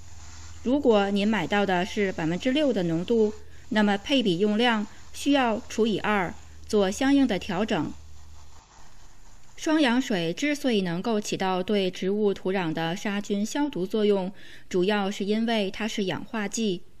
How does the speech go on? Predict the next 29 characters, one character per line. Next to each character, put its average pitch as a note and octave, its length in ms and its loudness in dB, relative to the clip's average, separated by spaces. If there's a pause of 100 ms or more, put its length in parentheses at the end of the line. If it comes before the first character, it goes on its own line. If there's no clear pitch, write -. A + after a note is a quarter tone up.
(240)
它 G#3 100 2
的 G3 100 4
化 A3+ 220 -4
学 F3 240 -2
式 G3 400 -2
为 E3 320 0
H F3+ 340 -4
二 G#3 300 0
O B3+ 160 0
二， A3 340 -2 (400)
比 G3 160 2
水 E3+ 320 0
多 B3+ 200 2
了 B3 80 2
一 G#3 100 0
个 B3 120 0
氧。 C#3+ 280 -2 (600)
但 A3 180 4
是 G3 380 0
正 B3 240 2
如 G#3+ 120 4
我 G3+ 120 4
们 F3+ 180 0
买 G3+ 220 0
到 A3 180 0
的 F#3 180 2
双 B3+ 160 -2
氧 A#3 180 0
水 E3+ 340 -2